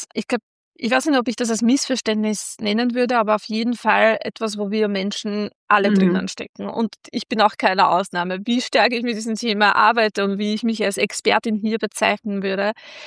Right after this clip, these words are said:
Speaker 1: sehr oft neigen wir einfach dazu, uns
Speaker 2: Mhm.
Speaker 1: To-Do-Listen einfach mal als Ziele vorzunehmen. Und bei mir ist ein super Beispiel im Kopf geblieben aus den ersten Teams, die ich begleitet hab,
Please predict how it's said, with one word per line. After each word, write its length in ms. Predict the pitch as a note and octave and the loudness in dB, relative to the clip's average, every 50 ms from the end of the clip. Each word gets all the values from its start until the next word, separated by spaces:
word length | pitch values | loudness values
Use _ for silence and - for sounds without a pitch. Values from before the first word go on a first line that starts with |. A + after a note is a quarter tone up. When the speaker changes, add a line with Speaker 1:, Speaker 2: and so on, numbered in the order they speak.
| - - - _ _ | -18 -20 -20 _ _
Speaker 1:
sehr 220 | - - A3 - | -2 0 2 4
oft 220 | - A#3 A#3 - | 4 4 4 4
neigen 340 | A#3 G#3+ - G3 G#3+ A3+ A#3 | 2 2 2 2 2 2 2
wir 80 | A3 G3+ | 2 2
einfach 220 | G#3 - G#3+ G3+ | 0 0 -2 -4
dazu, 300 | - G3+ F#3+ - - A#3 | -4 -6 -6 -4 0 2
uns 260 | A3 G#3+ G#3+ G#3 - | 2 4 2 2 0
Speaker 2:
Mhm. 60 | - - | -2 -2
Speaker 1:
To-Do-Listen 840 | - G3+ F3 G3+ G#3 G#3 F#3 G3 F#3+ G3+ - - - F3+ F3 E3+ | -2 2 4 4 6 6 6 6 4 2 -2 -4 -6 -6 -4 -4
einfach 340 | - - F#3 F#3+ - G3+ G3 | -4 -4 -4 -4 -4 -4 -2
mal 140 | G#3 G3+ - | 0 0 0
als 180 | G3 G3 - | 0 -2 -4
Ziele 380 | - - - G#3 G#3 G3 F#3+ F3+ | -4 -2 2 2 4 4 2 2
vorzunehmen. 880 | - F3+ E3 F3+ - - - F#3+ F#3 F#3 F3+ - - F#3+ G#3+ G3 F#3 | 2 2 2 2 2 -2 -4 -4 -4 -4 -6 -6 -6 -8 -8 -8 -8
Und 380 | - G3+ G3+ G3+ G3 G3+ G3 - - - - - - - - - - - _ _ _ _ _ | -8 -8 -6 -4 -4 -4 -6 -8 -10 -18 -18 -18 -18 -18 -18 -20 -20 -20 _ _ _ _ _
bei 120 | - A3 | 2 4
mir 160 | A3+ B3+ C4+ | 6 6 6
ist 100 | C4+ B3 | 6 4
ein 80 | B3 A3+ | 2 2
super 280 | - - C#4 - C4+ A3 | 2 2 2 2 0 2
Beispiel 640 | G#3+ - - A3+ B3 - - C4+ A#3+ A3+ A3+ A3 - - | 2 4 4 2 2 0 -2 -2 2 2 2 2 2 0
im 140 | - G#3 | -2 -4
Kopf 300 | G#3 - - A3+ A3+ - - | -4 -2 0 0 -2 0 -2
geblieben 480 | - A3+ G3+ - G#3+ A3+ A#3+ A#3 A#3+ A#3 | -6 -6 -4 -2 0 0 2 2 2 2
aus 160 | G#3+ G#3 - | 2 0 0
den 140 | - - G#3 | 0 0 2
ersten 440 | - - - G3+ A3 - - A#3+ A3+ | 2 2 2 2 2 0 0 0 0
Teams, 320 | - - B3+ C4 C4+ - | 2 4 4 4 4 4
die 100 | - - A3 | 2 -2 -4
ich 100 | G3+ - | -2 -2
begleitet 560 | - G#3 G3 G3 F#3+ F#3+ G3+ G#3 A#3 A3+ A3 | -2 -2 0 2 2 4 4 4 2 0 0
hab, 240 | A3+ A3 G#3+ A3 A3 | 2 4 4 4 4